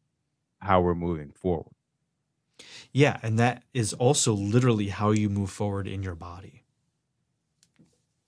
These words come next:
Speaker 1: So w-, w-, we, we get them to move, and then we, they, they're given feedback.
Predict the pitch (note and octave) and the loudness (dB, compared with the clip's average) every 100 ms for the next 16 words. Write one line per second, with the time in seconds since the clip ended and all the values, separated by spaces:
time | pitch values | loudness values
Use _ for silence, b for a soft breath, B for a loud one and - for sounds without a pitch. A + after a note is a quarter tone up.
0 | _ _ - - F#3 D#3+ D3 - C3 - | _ _ -10 2 8 8 8 4 -4 -8
1 | _ _ B2+ A2+ - C3+ C3 B2+ B2+ A#2+ | _ _ -14 -14 -2 4 6 6 4 2
2 | - _ _ B2 B2 A2 F3+ - F3 D3 | -4 _ _ -2 -2 4 2 4 0 4
3 | A#2+ G#2 F#2+ F2+ G2+ D3 - _ _ _ | 4 4 2 0 -4 -8 -18 _ _ _
4 | _ _ - A2+ A2 A2+ A#2 A#2 - G#2+ | _ _ -2 2 4 4 4 2 -2 -4
5 | A2+ A2 A2+ G2 - A2 G#2 C3+ C3+ A#2+ | -4 0 0 0 0 2 4 2 2 -2
6 | _ B2 B2+ A2 G#2 F2+ F2 - | _ 0 0 0 -2 0 -2 -6